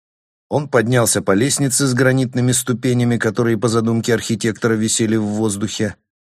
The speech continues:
Каждый марш крепился на вертикальных стойках. Автор явно не страдал избытком фантазии. Здесь царил тот же тяжеловесный стиль, что и во всём интерьере.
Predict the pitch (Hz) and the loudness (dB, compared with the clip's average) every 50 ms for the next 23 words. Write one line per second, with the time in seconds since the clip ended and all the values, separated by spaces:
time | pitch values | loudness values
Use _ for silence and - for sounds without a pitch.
0 | _ _ - - 98 92 - - 104 101 101 101 98 - - - - 104 98 90 | _ _ -2 0 0 0 0 -2 -2 -2 0 0 0 0 -2 -4 -4 -4 -4 -4
1 | - 104 92 - - 92 90 92 90 90 90 - 101 95 107 95 92 90 90 87 | -4 -4 -4 -2 -2 -2 -2 -2 -2 -4 -4 -6 -6 -2 -2 0 0 0 -2 -4
2 | - - - - 69 58 55 - - - - - - _ _ _ _ _ _ _ | -4 -4 -4 -4 -6 -8 -8 -10 -14 -14 -14 -16 -20 _ _ _ _ _ _ _
3 | _ _ _ _ _ _ _ _ _ - 131 120 - - 123 113 113 120 120 107 | _ _ _ _ _ _ _ _ _ 0 0 0 0 0 -2 0 2 2 0 0
4 | 101 110 110 113 117 - - - 117 117 113 117 110 92 80 78 78 76 78 80 | 0 0 0 0 0 -2 0 0 2 2 2 4 4 2 2 2 -2 -4 -6 -10
5 | 85 - - - 80 73 - - 80 78 73 - 69 65 62 60 53 50 50 - | -12 -10 -8 -8 -8 -6 -6 -6 -6 -4 -4 -4 -6 -6 -6 -8 -12 -14 -16 -18
6 | _ _ _ _ _ _ _ _ _ _ - 73 85 95 117 123 113 - - - | _ _ _ _ _ _ _ _ _ _ -10 -8 -4 -2 0 0 0 0 0 0
7 | 113 104 110 117 107 95 - - 135 135 131 117 110 127 120 - 123 101 95 101 | 0 2 2 0 0 -2 -4 0 0 0 2 2 0 -2 -2 -2 -2 -2 -2 0
8 | 98 98 95 101 107 95 - - 95 95 92 - - - - - 117 113 113 - | 0 0 0 0 0 -2 -2 -2 -4 -4 -4 -4 -4 -4 -4 -4 -2 -2 -2 -2
9 | - - 104 95 92 90 82 - - 101 90 90 92 87 80 - 76 71 64 60 | -2 -2 -2 -2 0 -2 -2 -4 -2 -2 -2 -2 -4 -6 -6 -8 -8 -8 -8 -10
10 | 52 52 60 - | -10 -12 -14 -16